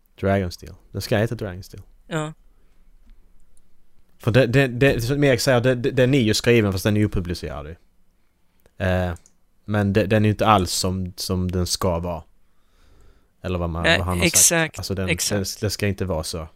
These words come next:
Speaker 1: Det är helt
Speaker 2: Dragonsteel won't be about Hoyd exclusively, but will, it will be set on his home world and will
Speaker 1: Mm.
Speaker 2: feature him as a major character narrator.
Speaker 1: Mm.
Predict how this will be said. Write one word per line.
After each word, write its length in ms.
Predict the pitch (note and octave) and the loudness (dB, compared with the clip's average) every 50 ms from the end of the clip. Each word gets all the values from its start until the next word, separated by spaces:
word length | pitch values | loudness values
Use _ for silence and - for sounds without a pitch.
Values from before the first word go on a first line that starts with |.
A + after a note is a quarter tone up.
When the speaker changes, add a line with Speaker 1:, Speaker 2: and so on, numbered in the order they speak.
| _ _ _ _ _ | _ _ _ _ _
Speaker 1:
Det 80 | D#3+ D3+ | -8 -8
är 840 | D3 C#3+ C#3 - - - - _ _ _ _ _ _ - - F3+ | -8 -8 -12 -18 -20 -20 -20 _ _ _ _ _ _ 2 4 4
helt 100 | F3 F3 | 4 4
Speaker 2:
Dragonsteel 480 | E3 D#3 - - - D3+ D3 C#3 D3 E3 - _ _ | 4 2 2 2 2 0 0 0 -4 -10 -20 _ _
won't 320 | - D3+ D#3 D3+ C#3+ - - | -8 -6 -6 -6 -6 -6 -2
be 100 | - C#3 | -2 0
about 280 | C3 - C#3 C3+ C3 - | 0 0 0 -2 -2 -4
Hoyd 340 | - D#3 D3+ D3 C#3 C#3+ | -4 0 0 0 0 0
exclusively, 920 | - - - - - - E3+ E3 F3 F3 - - D#3 C#3+ C#3+ C#3+ C#3+ C#3+ D3 | -2 0 2 2 2 2 0 -2 0 0 0 0 -2 -4 -4 -4 -4 -4 -4
but 280 | - C#3+ C#3 - - | -4 -8 -10 -10 -10
will, 160 | C#3 C#3 C#3 - _ _ | -12 -14 -14 -16 _ _
it 240 | - D#3+ - - - | -16 -16 -14 -8 -6
will 160 | D3+ D3 D3+ | -6 -6 -2
be 60 | D3+ - | 2 2
set 360 | - - D3 C3+ - - - - | 4 4 2 0 -2 -6 -12 -14
on 120 | D3+ C3 | -10 -6
his 220 | C3+ C3 - - | -2 0 0 0
home 260 | - - D3 C#3 C3+ B2+ | 2 0 0 -2 -2 -4
world 340 | B2 B2+ B2 B2+ C3 C3+ - - - - - - - | -8 -6 -6 -6 -8 -10 -12 -16 -18 -18 -18 -18 -18
and 100 | - C3 | -18 -16
will 160 | C3 C3 B2 A#2+ - | -16 -16 -16 -10 -8
Speaker 1:
Mm. 100 | G2+ F#2+ | -6 -6
Speaker 2:
feature 340 | F#2+ F#2 F2+ - - C3 | -4 -4 -2 -4 -4 -4
him 280 | B2 C3+ C#3 C3+ B2 C3 | -4 -6 -8 -8 -8 -6
as 160 | C3+ - - | -2 -2 -2
a 40 | C3 | -2
major 360 | B2+ B2+ B2+ B2+ - - - - - | -4 -6 -8 -8 -8 -10 -10 -8 -8
character 460 | - - C3 B2 A#2+ - - B2+ B2+ | -8 -8 -8 -10 -12 -12 -12 -12 -10
narrator. 560 | B2+ C3 C3+ C3 B2+ B2 A2+ - - - - _ _ _ _ _ _ _ - - - - | -10 -10 -10 -8 -6 -6 -6 -6 -8 -10 -18 _ _ _ _ _ _ _ -20 -20 -18 -16
Speaker 1:
Mm. 220 | G#2 G2 F#2 - | -14 -14 -14 -14